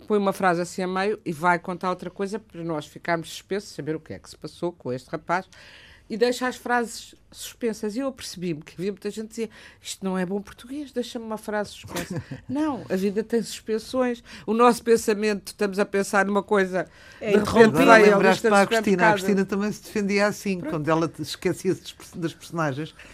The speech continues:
Speaker 1: Hum.
Speaker 2: Ela dizia, "Na vida também é assim.
Speaker 1: Exatamente.
Speaker 2: Há muita gente que passa pela minha vida e nunca mais... Sei
Speaker 1: Nunca
Speaker 2: nada
Speaker 1: mais sei lá,
Speaker 2: deles."
Speaker 1: exatamente. Exatamente. E, portanto, eu acho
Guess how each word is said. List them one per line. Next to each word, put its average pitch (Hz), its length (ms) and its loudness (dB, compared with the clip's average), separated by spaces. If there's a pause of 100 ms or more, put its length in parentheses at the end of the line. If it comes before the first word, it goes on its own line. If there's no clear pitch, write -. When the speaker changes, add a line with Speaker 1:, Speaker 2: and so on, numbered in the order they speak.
Speaker 1:
Hum. 147 80 -4
Speaker 2:
Ela 190 100 4
dizia, 170 220 2
"Na 190 120 2
vida 185 360 2
também 294 300 0
é - 20 0
assim. 381 340 4
Speaker 1:
Exatamente. 233 340 6
Speaker 2:
Há 220 60 10
muita 240 220 8
gente 254 180 6
que - 60 -6
passa 262 240 4
pela 262 180 2
minha 277 160 4
vida 320 180 8
e 403 40 4
nunca 415 220 -4
mais... 403 280 0 (180)
Sei 247 160 0
Speaker 1:
Nunca 302 60 4
Speaker 2:
nada 349 140 12
Speaker 1:
mais 349 140 10
sei 359 180 12
lá, 302 140 12
Speaker 2:
deles." 277 120 12
Speaker 1:
exatamente. 320 640 8 (240)
Exatamente. 254 680 4 (800)
E, 311 140 2
portanto, 254 500 0
eu 269 160 2
acho 269 280 4